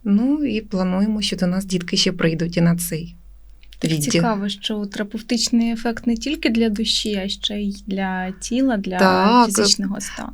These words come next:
Speaker 1: Так, ви знаєте, духові інструменти і спів, там, де задіяно саме дихальний апарат, там, де потрібне сильне, пружнє дихання, воно, а, дуже сприятливо впливає на здоров'я. У нас були, ну, вже покійний, на жаль,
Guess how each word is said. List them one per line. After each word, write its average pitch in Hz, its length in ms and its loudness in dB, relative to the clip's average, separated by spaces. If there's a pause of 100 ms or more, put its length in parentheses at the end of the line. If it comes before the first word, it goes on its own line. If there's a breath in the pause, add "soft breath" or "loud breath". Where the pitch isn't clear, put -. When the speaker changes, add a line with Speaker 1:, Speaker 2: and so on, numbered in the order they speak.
(160)
Speaker 1:
Так, 190 280 6
ви 202 60 4
знаєте, 277 300 8
духові 214 460 6
інструменти 202 840 6
і 196 80 6
спів, 285 440 2
там, 214 300 4
де 196 100 2
задіяно 185 640 6
саме 180 420 4
дихальний 185 400 2
апарат, 190 580 2
там, 202 220 4
де 196 180 4
потрібне 180 640 4 (260 loud breath)
сильне, 180 560 4
пружнє 180 520 6
дихання, 214 680 4
воно, 196 480 4 (480 loud breath)
а, 202 480 4
дуже 254 520 4
сприятливо 214 600 4
впливає 196 460 4
на 196 120 8
здоров'я. 175 520 4
У 185 40 4
нас 208 140 4
були, 202 360 6 (440 loud breath)
ну, 202 120 6
вже 202 140 6
покійний, 185 480 0
на 180 140 2
жаль, 180 260 0